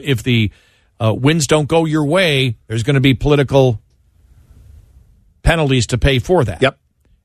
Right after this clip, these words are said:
Speaker 1: And if it, if it doesn't go the way, for example, that Andrew Cuomo wishes it to go,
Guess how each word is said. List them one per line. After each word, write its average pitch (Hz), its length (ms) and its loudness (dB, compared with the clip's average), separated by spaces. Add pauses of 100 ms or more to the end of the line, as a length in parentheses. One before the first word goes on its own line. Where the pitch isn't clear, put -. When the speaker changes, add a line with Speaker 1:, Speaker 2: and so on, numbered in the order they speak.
(100)
Speaker 1:
And 127 580 0
if 139 160 0
it, 120 140 0 (160)
if 143 220 0
it 123 180 0 (960)
doesn't 220 440 0
go 147 200 0
the 131 100 0
way, 110 460 0 (360)
for 151 160 4
example, 131 420 0
that 131 120 2
Andrew 117 300 -2
Cuomo 202 380 0
wishes 127 340 -4
it 120 160 -2
to 117 80 -4
go, 117 300 0